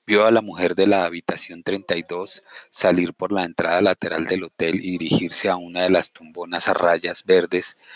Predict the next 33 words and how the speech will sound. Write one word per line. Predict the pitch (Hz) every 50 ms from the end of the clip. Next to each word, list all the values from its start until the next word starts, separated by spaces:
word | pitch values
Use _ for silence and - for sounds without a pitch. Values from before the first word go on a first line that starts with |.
| - - - _
y | - 90 87
blancas | 87 87 87 87 85 - - 90 -
que | - 92
se | - -
hallaban | 87 82 - 87 85 87 90 87
junto | - - 101 - -
a | 85 82
la | 82
piscina. | - - - - - 95 85 80 80 76 - _ _ _ _ _ _ _ - - - _ _ _ _ _ _ _ _ _ _ _ _ _ _ _ _ _ _
Su | _ - - -
pira-, | - 110 107 107 104 113 - - _
su | - - - - 117
mirada | 110 107 104 107 117 127
se | - -
concentraba | - - 110 101 - - 101 90 - - 95 92 92 98 104 107
en | 107 98
el | 92 -
suelo | - - - 101 92 92 101
y | 98
sus | - - - -
piernas | - - - 87 85 98 95 -
parecían | - - 98 87 78 - - 101 92 87 87 - - _ _
inestables. | - 95 90 85 80 80 - - - 87 85 85 80 78 - - - - - - _ _ _ _ _ _ _ _ _ _ _ _ _ _ - - - - - _
Hasta | - 101 95 - - - 92
ese | 98 101 - - 127
momento, | 135 123 107 104 101 101 98 - - 113 120 -
Salander | - - - 104 101 101 104 113 110 107 101 -
solo | - - 98 95 98
la | 104 113 107 101
había | 92 87 90 90 90 92
visto | 98 98 92 - - 104
de | 101 95
lejos. | 90 95 104 101 - - - - - -